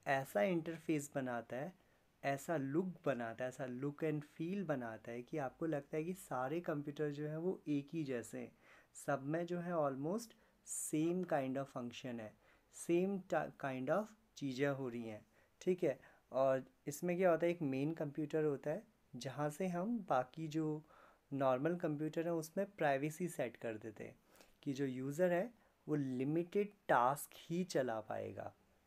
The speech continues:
ठीक है। तो डिस्ट्रीब्यूटेड क्या होता है, that is basically used in a network to communicate, ठीक है। ये जो ऑपरेटिंग सिस्टम है नेटवर्क में यूज़ होता है कम्युनिकेशन के लिए। अब है अगला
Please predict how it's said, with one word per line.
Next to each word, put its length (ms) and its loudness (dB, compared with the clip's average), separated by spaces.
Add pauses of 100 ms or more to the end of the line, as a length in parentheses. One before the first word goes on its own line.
(120)
ठीक 260 0
है। 160 4 (380)
तो 80 -4
डिस्ट्रीब्यूटेड 760 -2
क्या 140 4
होता 220 6
है, 120 4
that 220 2
is 180 0
basically 640 -2 (360)
used 520 0
in 120 2
a 80 -2
network 640 -4
to 80 0 (120)
communicate, 760 -8 (480)
ठीक 200 0
है। 60 4
ये 120 2
जो 160 -2
ऑपरेटिंग 480 -4
सिस्टम 440 -6
है 100 -4
नेटवर्क 600 -6
में 80 -4
यूज़ 300 -4
होता 240 -6
है 160 -2 (440)
कम्युनिकेशन 840 -2
के 180 -10
लिए। 280 -12 (800)
अब 220 2
है 180 -4
अगला 380 -4